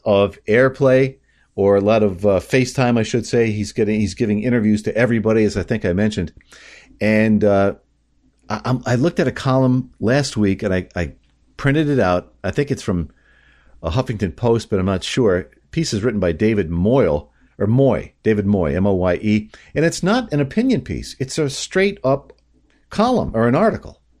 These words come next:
a news article. Maybe it's, maybe it's opinion. If it's in the Huffington Post, it's probably opinion. It's left-wing opinion, but I love reading left-wing publications just to see how the other half lives. And here's the lead, the lead sentence.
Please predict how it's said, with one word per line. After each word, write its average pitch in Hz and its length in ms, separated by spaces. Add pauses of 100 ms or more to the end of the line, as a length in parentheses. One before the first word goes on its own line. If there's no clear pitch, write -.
(520)
a 135 80
news 214 240
article. 80 420 (600)
Maybe 208 280
it's, - 280
maybe 151 340
it's 110 140
opinion. 73 400
If 95 80
it's 117 120
in 123 80
the 107 80
Huffington 107 400
Post, 101 300
it's 82 100
probably 90 600 (400)
opinion. 113 400
It's 104 240
left-wing 127 420
opinion, 80 380
but 135 100
I 147 60
love 143 480
reading 104 260
left-wing 92 400
publications 85 680
just - 140
to 104 60
see 110 340 (760)
how 123 140
the 113 160
other 110 160
half 98 260
lives. 110 400 (420)
And 117 180
here's 247 280
the 151 80
lead, 117 540
the 101 80
lead 120 240
sentence. - 480